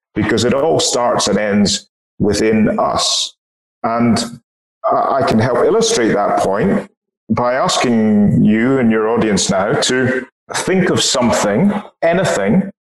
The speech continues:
that exists outside of your or their awareness of it. It's a trick question, 'cause you can't think of anything that exists outside of your awareness, because as soon as it, as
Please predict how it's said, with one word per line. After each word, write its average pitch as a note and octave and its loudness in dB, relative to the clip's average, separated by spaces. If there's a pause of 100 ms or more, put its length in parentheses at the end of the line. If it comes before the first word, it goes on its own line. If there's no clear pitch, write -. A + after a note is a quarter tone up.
(120)
that C3 2
exists - -2
outside C#3 0 (420)
of G2+ 0
your A2+ 2
or G#2+ 0
their G#2 0
awareness F3 0
of E2+ 0
it. - -4 (460)
It's - 0
a - -2
trick - 0
question, E3+ 0
'cause - -2 (380)
you C3 0
can't F3+ -2
think C3 0
of A2 0
anything G#2 0
that G#2+ 0
exists G#2+ 0
outside G2+ 0
of F2 0
your F#2+ 0
awareness, F#2+ 0
because A#2+ 0
as A2+ 0
soon F3 0
as D3+ 0
it, A2 0
as - -8